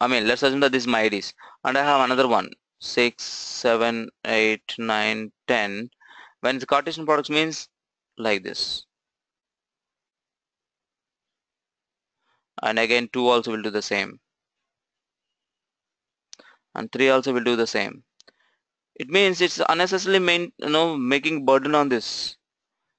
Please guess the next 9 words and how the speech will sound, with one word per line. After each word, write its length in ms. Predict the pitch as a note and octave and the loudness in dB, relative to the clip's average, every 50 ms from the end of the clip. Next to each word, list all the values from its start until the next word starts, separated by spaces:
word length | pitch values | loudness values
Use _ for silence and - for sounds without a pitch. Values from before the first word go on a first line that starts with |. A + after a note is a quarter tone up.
| _ _ _ _ _ _ _ - - | _ _ _ _ _ _ _ -4 -2
right? 220 | C3 D3 F3 F#3+ _ _ _ _ _ _ _ _ _ _ - | -2 -2 -2 -4 _ _ _ _ _ _ _ _ _ _ -6
If 120 | C3+ B2 - | -4 0 2
it 80 | D3+ | 2
is 120 | D#3+ D#3 D#3+ | 4 4 4
a 20 | |
map 220 | D3 C#3 C#3 D3 | 4 2 0 0
reduce 300 | D#3+ E3+ E3+ E3+ D#3+ D3+ | 0 0 2 2 0 0
strict 280 | - - C#3+ _ - D#3 | -2 -4 -4 _ -4 0
mode, 360 | D#3 C#3+ C#3 C3+ C3 C3 B2+ | 4 6 6 6 6 4 2